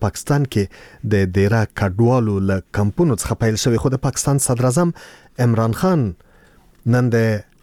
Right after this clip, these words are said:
افغان کډوالو د میشتېدو د څلوېښتمې کلیزې په مناسبت غونډې ته وویل چې د هیواد په افغانستان کې د سولې د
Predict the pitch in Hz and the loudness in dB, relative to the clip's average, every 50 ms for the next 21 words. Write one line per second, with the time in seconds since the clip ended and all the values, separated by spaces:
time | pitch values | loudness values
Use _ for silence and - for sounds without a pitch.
0 | - 107 - - 110 110 110 - - 110 101 117 123 123 123 110 104 101 98 101 | -6 -4 -2 0 0 0 0 0 -2 0 2 2 2 2 2 0 0 0 0 0
1 | 98 - - - - 101 95 113 117 110 104 101 - - - 98 98 98 90 - | 0 -2 -2 -2 0 0 2 2 2 2 0 -2 -2 -2 -2 -2 -2 -2 -2 -2
2 | - 110 110 107 98 - - 95 113 131 120 104 104 92 - 95 92 98 92 92 | -2 0 0 0 0 -2 0 0 0 2 2 0 -2 -2 -2 -2 -2 0 0 0
3 | 87 - - 98 92 98 95 92 - _ - - - - _ _ _ - - 107 | -2 -2 -4 -4 -2 -2 -4 -4 -4 _ -20 -20 -20 -20 _ _ _ -8 -4 -2
4 | 98 95 98 107 120 117 113 110 - - 120 127 131 139 143 143 143 139 135 135 | 0 0 0 0 0 2 0 0 0 0 2 2 2 2 2 2 2 0 -2 -2
5 | - - 147 147 151 - _ _ _ _ _ _ _ _ _ _ _ _ _ _ | -2 0 0 0 0 -2 _ _ _ _ _ _ _ _ _ _ _ _ _ _
6 | _ _ _ _ - - _ _ _ _ _ _ - _ _ - - - - - | _ _ _ _ -20 -20 _ _ _ _ _ _ -20 _ _ -20 -20 -20 -20 -20
7 | - _ _ - - - - - _ - - - 104 107 98 85 117 117 127 131 | -20 _ _ -20 -20 -20 -20 -20 _ -18 -8 -4 0 0 2 2 4 2 2 2
8 | - - 120 107 - - 107 104 - - 120 113 117 110 - 120 110 101 95 98 | 0 -2 -4 -2 -2 -2 -2 -2 -2 -2 0 0 0 0 0 0 0 0 0 0
9 | 95 92 - - - 147 131 117 104 90 95 | -2 -2 -2 0 0 2 2 2 0 0 0